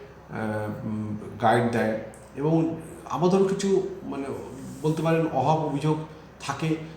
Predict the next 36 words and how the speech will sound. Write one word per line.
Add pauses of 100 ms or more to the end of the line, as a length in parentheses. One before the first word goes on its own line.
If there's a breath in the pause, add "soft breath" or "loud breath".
(160)
কিছু
ভুল
ত্রুটি
থাকে, (480)
ভুল
ত্রুটি
অবশ্যই
থাকে, (240 loud breath)
সেগুলোকে
আমরা
সবসময়
রেকটিফাই
করার
চেষ্টা
করি। (380 loud breath)
মানে
আমরা
যেটা
বলছি (320 loud breath)
সেটাই
যে
ধ্রুব
সত্য, (400 loud breath)
সেটা
কখনোই
হয়
না, (160)
সেটা (300 loud breath)
সম্পূর্ণ (100)
একটা
ঔদ্ধত্যের
বিষয়
হয়। (500 loud breath)
আমরা
চেষ্টা
করি